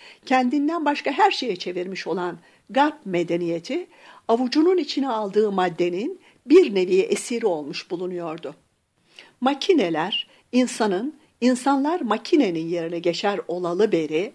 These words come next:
zekasının hüner ve icatlarının ağına düşen Ademoğlu için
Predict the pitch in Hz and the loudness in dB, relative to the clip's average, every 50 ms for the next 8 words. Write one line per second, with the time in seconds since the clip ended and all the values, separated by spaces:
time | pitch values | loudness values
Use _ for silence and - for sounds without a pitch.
0 | _ - - - - _ - 240 233 240 - 254 262 262 262 - - 233 247 277 | _ -20 -20 -20 -20 _ 4 4 4 4 4 2 2 2 -2 0 0 0 0 2
1 | 294 - - 208 214 247 311 370 359 233 196 196 - 185 196 175 185 196 180 - | -2 -2 -4 -2 2 4 4 4 4 4 4 2 2 0 -4 0 0 0 0 0
2 | - 190 196 185 180 190 190 185 175 - 180 185 185 180 180 202 226 190 185 165 | -2 -2 -2 -2 -2 -4 -6 -6 -6 -6 -6 -4 -4 -4 -4 -4 -4 -4 -6 -8
3 | - - 180 185 175 165 - - 175 175 175 175 220 254 226 170 143 156 156 170 | -6 -4 -4 -4 -4 -6 -8 -8 -8 -8 0 2 2 2 2 0 -4 -6 -6 -8
4 | 156 - - - - - 208 240 311 349 - | -10 -10 -10 -6 -2 0 0 0 0 -2 -6